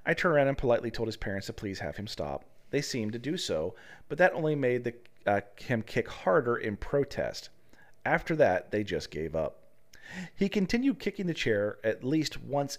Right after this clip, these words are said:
every minute. I was losing my mind. I turned back, glared at his parents, but that didn't work.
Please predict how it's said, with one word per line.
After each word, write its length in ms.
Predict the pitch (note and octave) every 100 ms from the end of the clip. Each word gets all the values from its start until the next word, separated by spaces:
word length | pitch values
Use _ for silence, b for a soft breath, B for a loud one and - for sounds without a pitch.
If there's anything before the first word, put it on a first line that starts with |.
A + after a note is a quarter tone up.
| -
every 260 | C3+ D3+ C#3
minute. 400 | A2 F#2 - - - A2+
I 60 |
was 240 | A#2+ G#2+ G#2+
losing 300 | C3 D#3+ F3
my 140 | F3
mind. 420 | C#3 F#2+ E2+ F#2 -
I 100 | G2+
turned 420 | - C#3+ E3+ E3
back, 280 | G2+ - -
glared 300 | G#2+ A#2+ E3
at 60 |
his 100 | D#3
parents, 400 | - A#2 F2 F#2
but 140 | - C#3
that 100 | -
didn't 240 | F2 F#2+
work. 260 | F#2+ E2